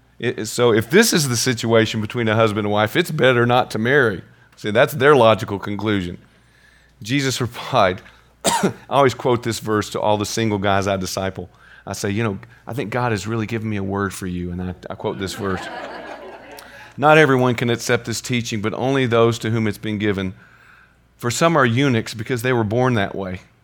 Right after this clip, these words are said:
Others are made that way by men, and others have renounced marriage because of the kingdom of heaven. The one who can accept this should accept it." And, and Matthew is the only gospel that has that statement. Matthew, who cares so much about the kingdom.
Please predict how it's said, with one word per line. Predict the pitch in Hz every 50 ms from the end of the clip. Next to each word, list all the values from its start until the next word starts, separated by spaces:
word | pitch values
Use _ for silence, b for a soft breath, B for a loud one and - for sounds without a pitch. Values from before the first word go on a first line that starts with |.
| _ _ b b b b
Others | - 117 131 143 135 127 113 -
are | - - 117
made | 113 117 127 131 117
that | 117 101 73
way | 104 110 107
by | 101 104 101 101
men, | 104 113 123 120 104 101 101 104 113 - b b b b b b b b
and | 110 117 123
others | 135 139 143 127 127
have | 127 120 107 117
renounced | 113 110 110 120 135 143 123 -
marriage | 104 101 98 95 95 95 98 98 -
because | - 117 117 123 120 120
of | 131 120 120
the | 120
kingdom | - - - 175 208 220 170 85 - - - _ _ _ _
of | - 98 104
heaven. | 120 143 156 131 95 85 90 - _ b b b b b b b b b b b -
The | 107 104
one | 104 110 117 123
who | 127 127
can | 120 - 127 117
accept | 107 - - - 131 139 - -
this | - 101 98 104 - _
should | _ - - 104 98
accept | 95 - - 104 107 107 - -
it." | - - - _ -
And, | 95 98 90 - -
and | 98 95 98
Matthew | 107 113 120 123 117 117 110
is | 104 92
the | 98 95
only | 69 92 101 104 107 110 113 110
gospel | 104 104 101 95 95 - - 95 92
that | 92 90
has | 98 98 95 90
that | 95 95 90 - - _ _ -
statement. | - 98 95 92 - - 90 98 - B B B B B B
Matthew, | 98 101 110 117 113 - 107 104
who | 101
cares | - - 104 98 90 -
so | - 110
much | 120 127 123 113
about | - 113 107 101 -
the | 98
kingdom. | - - 120 110 104 95 92 87